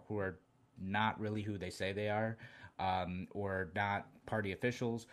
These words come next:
Uh, a lot of that, you know, you, you can't really control a lot of that, right? If you're a party member, you know, unless you're willing to take them to court, it's like, well, they, they have a right to say their opinion and, and say that they are involved with the party if they're enrolled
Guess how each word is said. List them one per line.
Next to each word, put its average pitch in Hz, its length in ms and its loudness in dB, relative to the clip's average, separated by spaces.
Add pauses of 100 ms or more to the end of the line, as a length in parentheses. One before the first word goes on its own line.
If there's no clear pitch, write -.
(220)
Uh, 98 400 4
a 117 80 2
lot 139 180 10
of 135 80 6
that, 139 240 8
you 113 80 2
know, 110 140 4
you, 127 240 4
you 131 160 2
can't 151 200 4
really 139 160 6
control 117 360 0
a - 20 -2
lot 73 160 -2
of 69 80 -8
that, 73 220 -6
right? 85 260 -4
If - 100 -8
you're 101 100 -2
a 101 40 -6
party 104 240 0
member, 101 480 0
you 92 120 -4
know, 92 120 -2
unless 98 260 0
you're 113 140 2
willing 110 240 2
to 101 60 -4
take 110 180 0
them 113 80 2
to 104 60 0
court, 127 300 6
it's 90 120 -4
like, 95 160 -2
well, 104 140 2
they, 107 240 2
they 104 140 0
have 104 160 2
a 104 40 2
right 101 280 2
to 98 200 0
say 107 220 0
their 101 160 4
opinion 160 440 2
and, 101 360 2
and 98 160 -2
say 110 480 2 (1120)
that 110 300 6 (580)
they 120 180 8
are 127 140 10
involved 120 300 6
with 120 100 2
the - 40 -14
party 123 280 8
if 120 80 2
they're 110 140 6
enrolled 110 540 2